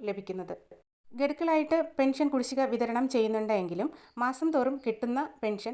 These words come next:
നിങ്ങൾക്ക് മുടങ്ങാതെ തന്നെ ലഭിക്കുന്നതായിരിക്കും എന്നാണ് അറിയിപ്പുകൾ. എല്ലാ മാസവും ഇരുപതിനും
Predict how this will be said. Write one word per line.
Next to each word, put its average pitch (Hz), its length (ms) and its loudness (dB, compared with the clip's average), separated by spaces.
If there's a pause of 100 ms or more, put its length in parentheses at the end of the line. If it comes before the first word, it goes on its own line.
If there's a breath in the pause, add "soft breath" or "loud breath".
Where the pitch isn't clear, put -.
(100)
നിങ്ങൾക്ക് 208 380 -2
മുടങ്ങാതെ 220 460 2
തന്നെ 202 260 0
ലഭിക്കുന്നതായിരിക്കും 208 760 -2 (120)
എന്നാണ് 196 300 -2 (160)
അറിയിപ്പുകൾ. 185 440 -2 (500)
എല്ലാ 294 280 0 (100)
മാസവും 247 320 0 (160)
ഇരുപതിനും 269 420 4